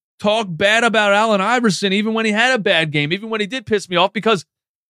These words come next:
the team was junk without him. They wouldn't have been close to anything without him.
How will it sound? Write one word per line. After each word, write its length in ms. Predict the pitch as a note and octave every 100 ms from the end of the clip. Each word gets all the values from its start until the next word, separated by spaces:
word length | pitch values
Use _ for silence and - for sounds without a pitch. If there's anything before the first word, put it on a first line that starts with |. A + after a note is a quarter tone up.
| _ _ _ _ _ -
the 60 | A3+
team 240 | D#4+ D#4
was 180 | D#4 G3+
junk 340 | A3+ D#4 D#4
without 420 | D4+ C#4+ C#4+ D#4
him. 200 | D#4 E3+ _
They 100 | D4
wouldn't 260 | D#4+ D#4 D4+
have 60 |
been 140 | D4 D4
close 320 | B3+ D#4+ C4
to 160 | - C#4+
anything 380 | D4+ C#4 C#4 B3+
without 340 | A3+ A3+ F#3
him. 140 | A2+